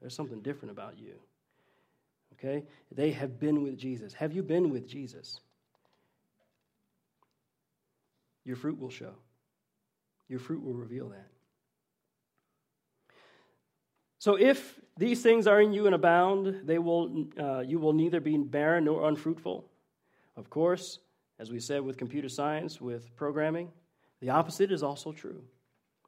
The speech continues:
If these things are not in you and do not abound, then you will be ineffective. You will be unproductive. You will not bear fruit. Remember the parable of the sower, right? Only one of those soils brought forth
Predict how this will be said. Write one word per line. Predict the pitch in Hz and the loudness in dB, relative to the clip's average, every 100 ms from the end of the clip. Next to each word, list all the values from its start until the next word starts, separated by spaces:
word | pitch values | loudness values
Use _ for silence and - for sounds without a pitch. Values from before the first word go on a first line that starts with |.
| _ _ | _ _
If | - | -10
these | 139 143 | -6 -4
things | 160 160 151 | 0 0 2
are | |
not | 156 147 139 | 4 6 4
in | 196 135 | 2 0
you | 120 120 | -4 -6
and | 123 123 | -6 -6
do | 127 | -4
not | 127 160 | -2 -2
abound, | 131 120 104 101 98 - _ _ _ _ - | -2 -6 -8 -16 -18 -20 _ _ _ _ -12
then | 120 | -10
you | 117 151 | -4 -4
will | 139 147 190 | 0 2 4
be | 185 147 | 2 -2
ineffective. | 131 120 - 123 - - - _ _ _ - | -6 -8 -10 -16 -16 -20 -20 _ _ _ -12
You | 135 | -8
will | 143 127 170 175 | -4 -2 -2 -2
be | 139 127 | -4 -8
unproductive. | 117 107 113 107 - 90 - _ _ _ _ | -10 -12 -14 -16 -18 -20 -20 _ _ _ _
You | 120 | -8
will | 139 156 147 | -2 0 0
not | 127 165 | -2 -6
bear | 139 120 | -6 -12
fruit. | 107 - - - | -12 -18 -18 -14
Remember | 123 139 147 | -8 -6 -6
the | 127 | -8
parable | 143 147 147 147 | -8 -6 -4 -6
of | 143 | -6
the | 135 | -8
sower, | - 160 - - _ _ _ _ _ _ _ _ _ _ _ | -8 -8 -8 -14 _ _ _ _ _ _ _ _ _ _ _
right? | 123 127 | -12 -6
Only | 147 143 | -4 -2
one | 139 135 160 | -2 0 0
of | 170 | 0
those | 165 165 160 | 0 -2 -2
soils | - 175 143 117 117 117 110 | -6 -6 -6 -8 -8 -12 -12
brought | - 123 120 | -8 -8 -8
forth | - 123 120 120 | -6 -6 -6 -10